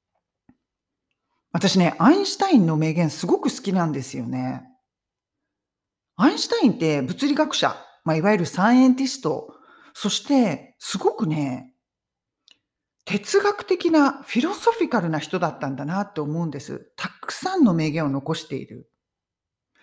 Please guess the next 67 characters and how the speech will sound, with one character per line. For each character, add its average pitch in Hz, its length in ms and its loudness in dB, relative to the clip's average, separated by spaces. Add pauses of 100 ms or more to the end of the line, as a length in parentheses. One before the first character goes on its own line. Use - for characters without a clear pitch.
(400)
こ - 140 -2
れ 208 60 2
本 320 320 4
当 370 100 0
に 381 80 -2
そ 359 160 2
う 349 40 4
で 226 60 2
す 160 140 -6
よ 135 100 -4
ね。 135 340 -4 (480)
私 240 240 2
ね、 254 300 2 (100)
こ 214 120 0
の 233 240 6
ツ 240 180 -2
イ 240 40 2
ー 226 60 -2
ト 233 120 -2
に、 233 320 2
ま 208 80 0
あ、 - 20 -4
プ 214 100 -4
ラ - 120 2
ス - 80 -4
ア 214 80 2
ル 170 80 -2
フ 160 60 -8
ァ - 20 -8
で 143 80 -6
私 226 360 -2
が - 440 2
思 190 180 4
っ 196 160 -10
て 143 200 -4
感 180 280 -2
じ 170 160 -10
た - 400 -2 (300)
コ 160 100 -2
メ 175 140 4
ン 160 100 -2
ト 165 120 -6
が 175 360 2
こ - 80 -4
の 185 80 2
よ 185 60 2
う - 20 2
な 156 80 0
も 135 140 -2
の 131 60 -6
だ 123 100 -8
っ - 40 -18
た 123 120 -8
ん 120 40 -8
で 127 60 -10
す。 - 260 -16 (1300)
「変 190 80 2
わ 285 120 6
る 349 80 0
の 254 100 6
に 147 100 2
は 127 120 0
勇 175 200 0
気 - 140 -8
が 117 140 -8
い 123 40 -12
る。 127 240 -18